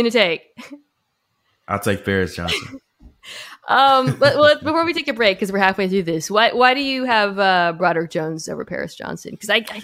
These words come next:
Speaker 1: I watched them, but I, I had them as pretty comparable.
Speaker 2: So this is where it's important to have a short-term view and also a long,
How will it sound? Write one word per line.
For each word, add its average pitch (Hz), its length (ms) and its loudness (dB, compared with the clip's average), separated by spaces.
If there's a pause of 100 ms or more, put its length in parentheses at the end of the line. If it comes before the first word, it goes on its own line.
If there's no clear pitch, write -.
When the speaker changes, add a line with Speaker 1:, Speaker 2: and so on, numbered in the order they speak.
Speaker 1:
I 220 60 -6
watched 240 260 -2
them, 233 100 -10
but - 80 -6
I, 220 180 -8
I 208 60 -8
had 262 240 -8
them 277 100 -6
as 233 120 -6
pretty 180 180 -16
comparable. - 500 -12 (920)
Speaker 2:
So 117 640 0 (680)
this 151 200 0
is 135 160 -6
where 123 220 4
it's 104 120 -2
important 98 440 -4
to 92 100 -6
have 90 640 -2
a 87 140 -6
short-term 104 680 -6
view 92 240 -4
and 87 120 -8
also 85 340 -6
a - 20 -8
long, 87 360 -8